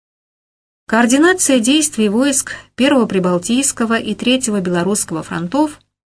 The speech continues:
была возложена на представителя Ставки, начальника генерального штаба маршала Василевского, а Второго и Первого Белорусских фронтов –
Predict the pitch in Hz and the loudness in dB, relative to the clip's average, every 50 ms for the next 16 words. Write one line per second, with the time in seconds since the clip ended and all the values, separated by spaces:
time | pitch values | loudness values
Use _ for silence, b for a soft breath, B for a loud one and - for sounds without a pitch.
0 | _ _ _ _ _ _ _ _ _ _ _ _ _ _ _ _ _ _ - 180 | _ _ _ _ _ _ _ _ _ _ _ _ _ _ _ _ _ _ -2 2
1 | 202 233 277 294 277 269 254 226 233 233 262 277 247 254 254 247 240 233 - 208 | 4 4 4 4 4 2 2 2 4 4 4 4 2 2 2 2 0 0 0 0
2 | 202 220 220 226 226 220 - - - 208 202 208 202 - 175 170 175 - - 233 | 0 0 0 0 -2 -2 -2 -2 -2 0 0 0 -2 -4 -4 -4 -4 -2 0 0
3 | 262 262 262 - - 254 247 247 B B B B _ _ _ _ _ _ _ _ | 0 0 0 -2 -2 -2 -2 -4 B B B B _ _ _ _ _ _ _ _
4 | - 220 254 269 262 - 311 339 320 311 294 269 262 220 202 208 214 220 240 262 | 0 2 2 2 2 2 4 4 4 4 4 4 2 2 2 2 2 4 4 4
5 | 262 240 220 202 196 190 - - - 277 294 254 247 226 202 202 214 240 233 - | 4 4 4 2 2 0 -2 -2 0 0 2 2 2 2 0 0 0 0 -2 -2
6 | - 233 220 220 226 220 - 240 226 214 190 156 - - - - - - - 196 | 0 0 0 0 0 0 0 0 0 0 0 0 -2 -4 -6 -8 -10 -14 -16 -16
7 | 185 - _ _ _ _ _ - 208 220 214 - 220 214 214 220 220 214 196 196 | -18 -20 _ _ _ _ _ -2 -2 -2 -2 0 0 2 2 2 2 2 2 0
8 | 196 202 208 202 196 - 285 311 302 262 214 185 165 175 170 175 170 170 165 - | 0 0 -2 -4 -2 0 0 0 2 0 0 -2 0 0 0 0 0 0 -2 -4
9 | - 180 165 - - 190 214 220 - 294 302 302 | -6 -10 -10 -6 -2 -2 -2 0 0 0 0 0